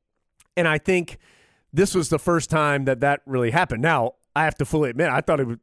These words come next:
the documentary was so good, I really wasn't second screening it very much. But then going back and, and reading other people's responses and reactions, I think was fun. And I, I just thought a really, really well done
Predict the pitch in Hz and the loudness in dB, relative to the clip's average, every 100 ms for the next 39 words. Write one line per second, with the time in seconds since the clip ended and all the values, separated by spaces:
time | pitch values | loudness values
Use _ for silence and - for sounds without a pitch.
0 | _ 131 160 180 151 226 175 135 151 123 | _ -4 -2 0 0 2 2 0 0 2
1 | 156 147 160 160 156 139 143 143 135 - | 2 4 2 2 2 2 0 0 -4 -4
2 | 160 147 127 - 165 180 139 120 123 131 | -4 -4 -8 -4 -2 0 0 -2 -2 -2
3 | 120 113 113 - - _ - - - 165 | -2 0 -2 -4 -10 _ -20 -12 -2 0
4 | 175 165 156 156 156 160 156 143 139 - | 2 0 2 2 0 0 -2 -2 -4 -6
5 | 143 127 131 139 156 156 139 139 151 147 | -6 -6 -8 -4 -2 0 0 0 0 0
6 | 123 147 139 135 120 117 143 135 127 131 | 0 -2 -2 -2 -4 -4 -2 -2 -4 -6
7 | 123 120 131 135 135 120 110 123 104 - | -2 0 -2 -2 -4 -4 -4 -6 -8 -4
8 | 127 120 113 _ - - _ _ _ _ | -2 -2 -4 _ -20 -20 _ _ _ _
9 | _ _ _ _ 185 180 170 160 - - | _ _ _ _ 0 2 2 0 -4 -4
10 | 185 - 156 175 156 - 156 147 - _ | -4 -2 -2 0 -2 0 2 2 -2 _
11 | _ _ _ 143 135 127 160 196 165 123 | _ _ _ -2 -2 -2 2 4 4 2
12 | 120 151 143 117 120 139 139 135 101 117 | 2 2 2 0 2 2 2 0 -2 0
13 | 135 135 127 127 | 2 0 0 -4